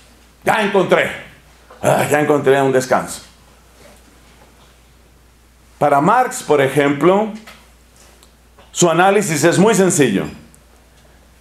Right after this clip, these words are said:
Los que poseen los medios de producción, que son los mismos capitalistas, según él, que son los mismos pequeño burgueses, según él. Entonces, la burguesía, los capitalistas,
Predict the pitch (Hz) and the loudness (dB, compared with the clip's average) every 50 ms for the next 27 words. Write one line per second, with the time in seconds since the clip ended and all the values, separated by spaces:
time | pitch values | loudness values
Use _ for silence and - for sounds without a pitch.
0 | _ _ _ - 123 143 147 147 - 165 156 147 147 151 143 143 143 196 202 226 | _ _ _ 0 0 0 2 0 0 0 0 0 0 0 0 0 2 2 2 2
1 | 233 240 220 190 151 147 170 180 185 196 170 165 147 - 135 147 139 135 - - | 2 2 0 0 0 0 2 2 2 2 2 2 0 2 2 2 2 0 0 0
2 | 156 165 170 190 202 214 214 - - - - - - - - _ _ _ - - | 0 2 2 0 -2 -4 -6 -8 -12 -18 -20 -20 -20 -20 -20 _ _ _ -20 -20
3 | - - - - - - - - _ - - 127 131 135 143 156 175 185 175 180 | -20 -20 -20 -20 -20 -20 -20 -20 _ -8 -2 -2 0 0 2 0 2 2 2 2
4 | 185 190 202 196 202 196 160 - 147 143 - 135 143 165 196 190 - - - 175 | 2 2 2 0 0 -2 -4 -4 -4 0 0 2 2 2 2 0 0 0 0 0
5 | 190 185 - - 151 127 147 151 156 160 165 170 185 196 196 - - - - - | 0 -2 -4 -4 -2 0 0 2 2 2 2 0 0 -4 -4 -8 -14 -20 -20 -20
6 | - - - - - - - - - - _ _ _ - 160 151 - 185 196 202 | -20 -20 -20 -20 -20 -20 -20 -20 -20 -20 _ _ _ -2 0 2 2 2 2 2
7 | 202 190 170 165 180 190 196 202 202 196 196 - 160 143 160 165 160 151 143 139 | 2 2 2 2 2 2 4 2 2 0 -2 -4 -2 0 0 2 2 2 2 2
8 | 143 147 131 135 185 196 165 156 151 123 131 135 131 160 170 175 170 175 185 208 | 2 0 2 2 0 0 0 -2 -4 0 0 0 2 2 2 2 2 2 0 -2
9 | 233 220 - - - - - - - - - - - - - - - - 151 135 | -6 -8 -10 -14 -18 -20 -20 -20 -20 -20 -20 -20 -20 -20 -20 -10 -2 -2 0 2
10 | 180 214 208 - 160 170 147 - - - - 147 160 156 156 160 151 143 151 147 | 2 0 0 2 0 0 0 -2 -4 -4 0 2 2 2 4 4 4 4 4 2
11 | 143 - 202 214 220 220 220 233 240 247 247 - - - - - - - - - | 2 2 2 4 4 4 4 2 0 -2 -6 -10 -14 -16 -20 -20 -20 -20 -20 -20
12 | _ _ - - - - 165 156 160 170 143 131 151 135 151 147 156 190 214 208 | _ _ -18 -6 0 0 0 2 2 0 0 0 0 2 2 2 2 2 2 2
13 | 202 - - 214 226 262 - - - - - - - | 0 2 2 2 2 0 -2 -6 -14 -18 -20 -20 -20